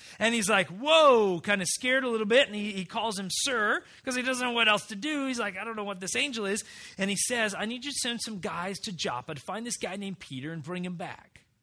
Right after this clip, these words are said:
And so he does it right away. But what I wanna focus on in this first eight verses is the first barrier that Cornelius and Peter are gonna have to get over. They're gonna have to bridge it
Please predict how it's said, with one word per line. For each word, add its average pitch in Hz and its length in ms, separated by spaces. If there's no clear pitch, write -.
And 175 100
so 214 160
he 202 160
does 240 300
it 196 100
right 175 220
away. 190 240
But 170 160
what 247 160
I 330 60
wanna 294 200
focus 214 400
on 185 200
in 175 100
this 180 140
first 233 420
eight 208 220
verses 156 580
is 185 240
the 175 140
first 254 380
barrier 151 640
that 208 160
Cornelius 262 800
and 202 200
Peter 170 420
are 185 120
gonna 208 200
have 277 380
to - 80
get 202 280
over. 135 600
They're 190 80
gonna 247 120
have 254 200
to 247 80
bridge 190 420
it 120 300